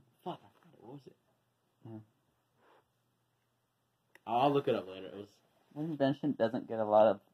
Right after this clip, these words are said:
Speaker 2: love, but has greatly improved the world. Condoms.
Speaker 1: What is that?
Speaker 2: Condoms.
Speaker 1: What is that? What's
Speaker 2: So,
Speaker 1: a condom?
Speaker 2: so you, so Jimmy,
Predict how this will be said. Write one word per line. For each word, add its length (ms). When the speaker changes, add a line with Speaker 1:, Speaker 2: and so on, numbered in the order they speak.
Speaker 2:
love, 280
but 160
has 160
greatly 360
improved 380
the 60
world. 300
Condoms. 400
Speaker 1:
What 140
is 80
that? 220
Speaker 2:
Condoms. 340
Speaker 1:
What 120
is 60
that? 220
What's 140
Speaker 2:
So, 20
Speaker 1:
a 20
condom? 280
Speaker 2:
so 80
you, 240
so 80
Jimmy, 260